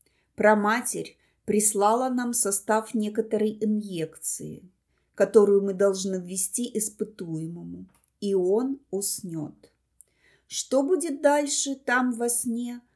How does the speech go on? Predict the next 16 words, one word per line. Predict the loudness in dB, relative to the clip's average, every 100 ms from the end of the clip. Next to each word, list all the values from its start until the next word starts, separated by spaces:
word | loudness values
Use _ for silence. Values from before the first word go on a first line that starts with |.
| _
мы | -8 -4 -4
не | -4 -4
знаем. | -4 -4 -4 -6 -10 -16 -20 _ _ _ _ _
Но, | -4 0 2
вероятно, | 0 -2 -2 -2 -2 -2 0 0
должна | 0 -2 -2 -2 -2
быть | -2 -4 -6
подсказка | -6 -6 -6 -2 -2 -2 -4 -4
к | -2
дальнейшим | -2 -2 -6 -8 -8 -8
действиям. | -10 -12 -10 -10 -12 -14 -14 -14 -18 _ _ _ _ _ _ _
Вы | -4 2 2 2
все | 2 0
пройдете | 2 2 2 0 -4 -4 -2 -2 -2 -2 -10 _
определенный | -2 -2 -2 -4 0 0 0 -2 -4 -6
путь. | -10 _ -10 -10 -12 -14